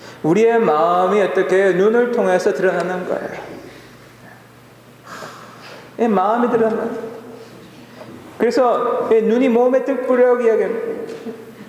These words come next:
여러분, 우리, 우리의 영적인 눈이 우리의 이 눈을 통하여, 즉 우리의 삶을 통하여 드러난다는 거예요. 그러면서 이 마태복음 육 장 이십이 절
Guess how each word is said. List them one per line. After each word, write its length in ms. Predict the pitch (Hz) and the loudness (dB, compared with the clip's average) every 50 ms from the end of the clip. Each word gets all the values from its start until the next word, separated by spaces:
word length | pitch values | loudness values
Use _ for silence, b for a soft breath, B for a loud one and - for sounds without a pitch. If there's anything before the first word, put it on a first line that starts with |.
| - - - | -8 0 2
여러분, 260 | 214 240 254 247 233 | 2 4 4 4 4
우리, 140 | 233 247 240 | 4 4 4
우리의 340 | - - 233 247 247 233 226 | 4 4 4 2 4 4 4
영적인 640 | 247 269 285 240 233 240 240 269 262 254 254 226 | 2 2 2 0 0 0 2 2 2 4 4 4
눈이 1040 | 208 208 208 208 233 247 240 208 170 143 - - - 240 - - - - - - - - - - - - - | 4 4 4 4 4 4 4 2 2 0 -2 -4 -6 -8 -8 -8 -12 -12 -14 -16 -16 -18 -18 -20 -16 -4 0
우리의 440 | 185 196 202 226 226 226 226 226 226 | 0 2 4 6 6 6 4 4 2
이 140 | 220 196 | 2 4
눈을 280 | 196 214 220 233 233 233 | 4 4 4 2 2 0
통하여, 280 | 233 214 196 185 175 156 | 0 0 2 2 2 2
즉 180 | 196 202 196 - | 0 0 0 0
우리의 180 | 175 190 214 214 | 2 2 2 2
삶을 560 | 214 - - 208 190 190 202 208 220 220 220 | 2 -2 -4 -2 -2 0 0 2 0 0 0
통하여 760 | - 202 190 180 180 185 190 202 196 - - - - - - | -2 -2 0 2 2 2 2 2 0 -2 -6 -8 -10 -8 -6
드러난다는 640 | - 165 170 175 180 175 175 175 180 180 185 190 190 | -2 0 0 2 2 0 0 0 -2 -2 -2 -4 -6
거예요. 140 | - - - - - - - - - - - - - - - - - - - - - - - - - - - - - - - - - - - - - - - | -8 -10 -12 -14 -16 -16 -18 -20 -20 -20 -20 -20 -20 -20 -20 -20 -20 -20 -20 -20 -20 -20 -20 -20 -20 -20 -20 -20 -20 -20 -20 -20 -20 -20 -20 -20 -16 -6 -2
그러면서 320 | 208 202 196 196 180 196 | 0 0 2 2 2 2
이 100 | 196 202 | 2 4
마태복음 960 | 190 175 180 - 202 190 196 185 202 190 175 170 185 196 196 - - - - - | 2 2 0 0 0 2 2 2 2 0 0 -2 -4 -4 -4 -6 -8 -6 -6 -4
육 140 | 175 - | -6 -2
장 300 | - - 196 185 175 160 | -2 0 0 0 0 -2
이십이 260 | 156 147 - - 156 147 | -2 -2 0 0 0 2
절 520 | 175 175 170 165 160 - - - - - | 2 4 4 2 2 0 -2 -6 -8 -6